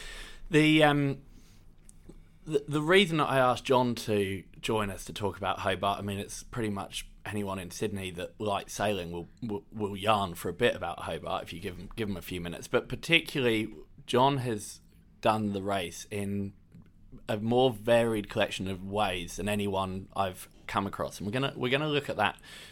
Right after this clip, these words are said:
shortly. But I just wanna give you a little bit of context for that. So I'd say it was a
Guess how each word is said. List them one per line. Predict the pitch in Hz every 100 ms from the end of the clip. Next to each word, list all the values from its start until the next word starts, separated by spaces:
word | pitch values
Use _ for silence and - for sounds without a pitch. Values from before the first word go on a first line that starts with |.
| -
shortly. | - 120 110 67 -
But | 120
I | 98
just | 156 190
wanna | 175
give | 143
you | 120
a |
little | 110 107
bit |
of | 98
context | - 113 107 - - -
for |
that. | 65 -
So | - 110 - - - - - - - - - - - - - - - - - -
I'd | 123
say | - 185 190
it | 143
was |
a | 127